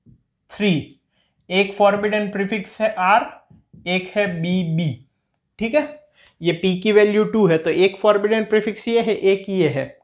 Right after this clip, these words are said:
ठीक है। अब अगर एन की वैल्यू थ्री है तो टोटल कितनी, एट प्र-, एट, अ, बनेगी सीक्वेंसेस,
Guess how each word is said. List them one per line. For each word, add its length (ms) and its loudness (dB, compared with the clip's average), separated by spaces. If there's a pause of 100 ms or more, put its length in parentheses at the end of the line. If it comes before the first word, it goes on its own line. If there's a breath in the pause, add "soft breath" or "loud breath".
(120)
ठीक 160 -2
है। 180 -4 (340 soft breath)
अब 440 2 (4000 soft breath)
अगर 220 0
एन 280 0
की 140 -2
वैल्यू 300 0 (140)
थ्री 260 2
है 160 0 (360 loud breath)
तो 100 2
टोटल 400 2
कितनी, 280 -2
एट 340 0
प्र-, 340 2
एट, 320 0
अ, 260 0
बनेगी 520 -2
सीक्वेंसेस, 760 -4